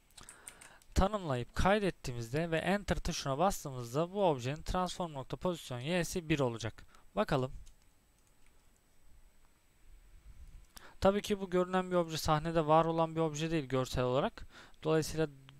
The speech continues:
bir değişiklik beklemeyin. Şu anda, e, şu y'ye bakmanızı istiyorum. Enter tuşuna basıyorum.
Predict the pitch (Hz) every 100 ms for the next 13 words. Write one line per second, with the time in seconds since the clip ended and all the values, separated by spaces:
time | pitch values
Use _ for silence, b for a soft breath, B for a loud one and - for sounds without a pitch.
0 | - 143 143 156 147 - 160 170 - 156
1 | - 147 147 208 B B B - 214 180
2 | 151 156 196 - B B B - - 139
3 | 139 139 - 185 165 156 147 139 139 143
4 | 131 127 - 156 165 165 156 135 - -
5 | 131 123 143 160 160